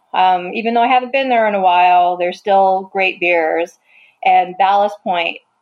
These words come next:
Um, Ballast Point's one of my favorite breweries. Uh, they have opened one up in Long Beach. Um, and I think they have, didn't you go to their, was it Ballast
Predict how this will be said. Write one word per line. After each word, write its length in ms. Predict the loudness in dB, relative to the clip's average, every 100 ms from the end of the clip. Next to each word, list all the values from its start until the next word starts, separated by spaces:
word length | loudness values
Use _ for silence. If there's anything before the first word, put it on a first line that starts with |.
| -4
Um, 500 | -2 0 -2 -4 -4
Ballast 380 | 0 2 0 -2
Point's 300 | -4 -4 -4
one 100 | -4
of 60 |
my 100 | -4 -2
favorite 300 | 0 0 0
breweries. 840 | 2 2 2 0 -2 -8 -20 -20 -6
Uh, 420 | -2 2 2 2 0
they 220 | -2 0
have 340 | 2 2 2 -2
opened 300 | -6 -4 -2
one 200 | 0 2
up 200 | 0 -2 _
in 300 | -6 -6 -4
Long 280 | -2 -4 -2
Beach. 560 | -6 -6 -8 -14 -14 -20 _ _ _ _ -20 _ _ _ -2
Um, 840 | 0 0 0 0 -4 -10 -12 -16 _ _ _ _ -8
and 140 | -4
I 80 | -4
think 200 | -4 -6
they 120 | -2 -2
have, 360 | -2 -2 -4 -6 _ _ _
didn't 260 | -10 -10 -6
you 100 | -4
go 200 | 0 0
to 360 | 0 -2 -2 -2
their, 920 | 0 2 2 2 2 0 -2 -4 -8 _ _ _ _
was 120 | -6
it 120 | -6
Ballast 280 | -2 -2 -2